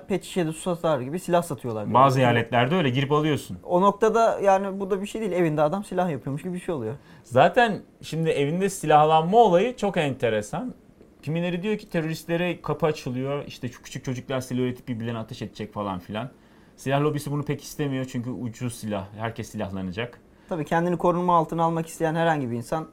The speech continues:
Speaker 1: direkt olarak
Speaker 2: Evet,
Speaker 1: evde bir
Speaker 2: bu
Speaker 1: şeyler
Speaker 2: akımı başlatan çocuğun bir iddiası var. "Eğer silahlar bedava olursa silah lobisi kalmaz, dünyadaki savaşlar sona erer." diyor.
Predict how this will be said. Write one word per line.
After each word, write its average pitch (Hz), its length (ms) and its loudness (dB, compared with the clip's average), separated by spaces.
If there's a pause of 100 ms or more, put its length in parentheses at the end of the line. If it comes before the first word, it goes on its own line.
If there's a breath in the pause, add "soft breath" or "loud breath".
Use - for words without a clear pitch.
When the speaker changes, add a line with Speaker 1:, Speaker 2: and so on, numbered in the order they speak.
(160)
Speaker 1:
direkt 143 240 -2
olarak 123 180 -4
Speaker 2:
Evet, 151 200 4
Speaker 1:
evde 139 100 -4
bir 143 60 0
Speaker 2:
bu 165 40 6
Speaker 1:
şeyler 185 140 10
Speaker 2:
akımı 196 180 0
başlatan 175 380 4
çocuğun 170 340 -2
bir 170 40 0
iddiası 160 440 0
var. 165 100 4
"Eğer 156 180 4
silahlar 151 460 2
bedava 151 320 6
olursa 156 360 -2
silah 143 260 4
lobisi 139 300 -4
kalmaz, 139 380 4
dünyadaki 127 300 0
savaşlar 127 380 2
sona 120 260 -2
erer." 95 300 0
diyor. 90 140 -10